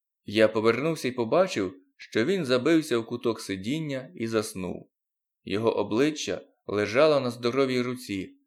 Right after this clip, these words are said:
а перев'язана автоматично та слухняно висіла в повітрі. Люди на задньому сидінні зітхнули з полегшенням. Я чув, як вони пошепки організовували переворот.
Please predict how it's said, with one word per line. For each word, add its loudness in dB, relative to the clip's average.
а -2
перев'язана 2
автоматично -4
та -6
слухняно -6
висіла 2
в -6
повітрі. -6
Люди 4
на 2
задньому 0
сидінні -8
зітхнули -2
з -10
полегшенням. -2
Я 0
чув, 2
як 2
вони 0
пошепки -4
організовували 0
переворот. -2